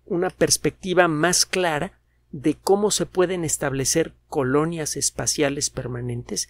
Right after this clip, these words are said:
y cómo se pueden explotar los recursos del sistema solar para hacerlas sustentables. Tenemos que empezar a acostumbrarnos a la idea de convertirnos en una especie interplanetaria.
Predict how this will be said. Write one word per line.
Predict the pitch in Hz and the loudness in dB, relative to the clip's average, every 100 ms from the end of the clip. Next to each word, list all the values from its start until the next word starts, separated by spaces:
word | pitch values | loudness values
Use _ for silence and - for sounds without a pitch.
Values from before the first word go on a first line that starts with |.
| - - - | -12 -20 -6
y | 170 | 0
cómo | - 196 | 2 2
se | - - | 0 2
pueden | 190 180 185 190 | 4 4 2 -2
explotar | 139 - - - 147 - 165 180 185 | -6 -4 -4 -2 -4 0 0 0 -2
los | 165 - | -6 -4
recursos | 147 - 170 - 160 | -8 -4 -4 -4 -4
del | 139 127 | -4 -4
sistema | - 127 143 139 | -4 -2 -2 -2
solar | 139 160 135 143 | -4 -2 -4 -4
para | - 143 | -10 -8
hacerlas | 117 135 127 131 | -6 -4 -6 -8
sustentables. | - 131 - 151 147 - - - - _ _ _ - _ | -8 -10 -6 -4 -4 -4 -6 -10 -20 _ _ _ -20 _
Tenemos | 170 226 202 | 0 0 -2
que | 226 | -4
empezar | - 170 190 | -2 2 4
a | 185 | 2
acostumbrarnos | 170 156 - 160 139 160 151 160 - - _ _ _ | 0 -4 -4 -4 0 2 2 -2 -8 -12 _ _ _
a | 156 | -2
la | 147 139 | 0 0
idea | 139 131 165 151 123 _ _ _ _ _ - | -2 0 2 0 -4 _ _ _ _ _ -12
de | - 135 127 - _ _ _ _ _ _ _ | -4 -4 -4 -10 _ _ _ _ _ _ _
convertirnos | 180 147 156 151 - 190 170 180 170 - - | -4 0 0 0 0 -2 -2 -2 -4 -6 -6
en | 151 151 | -8 -8
una | 175 165 160 - | -6 -6 -6 -10
especie | 147 123 - - 156 - 160 | -6 -4 -2 -2 0 0 0
interplanetaria. | 139 131 - 127 - 143 131 131 131 - - - - | -6 -6 -8 -8 -8 -8 -8 -10 -12 -14 -14 -16 -20